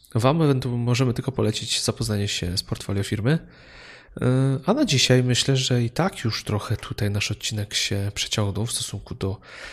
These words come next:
standardowego czasu, więc myślę, że już chyba czas powoli się pożegnać na kolejny tydzień.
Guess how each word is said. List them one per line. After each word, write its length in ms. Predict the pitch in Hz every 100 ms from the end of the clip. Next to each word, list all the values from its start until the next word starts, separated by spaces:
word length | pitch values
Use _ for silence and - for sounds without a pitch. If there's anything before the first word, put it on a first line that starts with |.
| -
standardowego 760 | - - 107 110 - 117 113 110
czasu, 380 | - 101 - 127
więc 360 | 131 123 -
myślę, 320 | - - 127 131
że 180 | 123
już 240 | - 117 -
chyba 440 | - 123 113 117 117
czas 300 | - 104 -
powoli 580 | - 139 117 98 104 120 - - - - - - - -
się 280 | - - 120
pożegnać 800 | - 147 190 190 131 - - -
na 120 | - 107
kolejny 380 | 127 107 104
tydzień. 320 | - 101 101